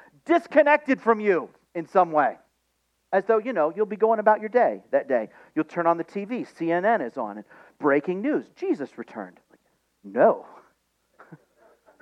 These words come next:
That is not how this will go for you.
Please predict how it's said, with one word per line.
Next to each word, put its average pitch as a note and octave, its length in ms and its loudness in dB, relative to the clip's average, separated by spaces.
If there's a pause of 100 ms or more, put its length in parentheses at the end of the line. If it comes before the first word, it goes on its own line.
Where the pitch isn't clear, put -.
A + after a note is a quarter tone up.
(1120)
That G#3+ 120 6
is C#3 160 -4
not D3+ 560 2 (120)
how C#3+ 180 2
this D#3 220 -6
will D3+ 100 -8
go C3+ 180 0
for - 120 -16
you. F#2 160 -18